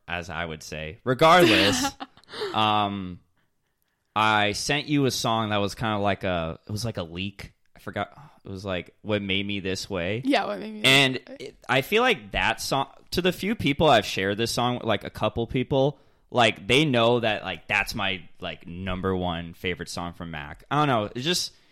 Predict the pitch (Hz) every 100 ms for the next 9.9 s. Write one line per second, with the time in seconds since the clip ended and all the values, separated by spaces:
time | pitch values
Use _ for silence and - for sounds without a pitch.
0 | _ _ - 170 - 269 - - 135 -
1 | 165 139 107 90 - _ _ 98 101 101
2 | 110 120 - 107 - 95 98 127 131 151
3 | - - 110 101 - 117 120 123 - 98
4 | 131 127 117 120 120 113 113 - 117 110
5 | 117 - 104 95 - - _ - 135 147
6 | - 151 123 110 - 113 113 107 123 113
7 | 104 98 95 98 101 101 98 104 110 90
8 | 78 87 90 90 90 87 - - 87 87
9 | 85 - 101 120 127 107 104 101 90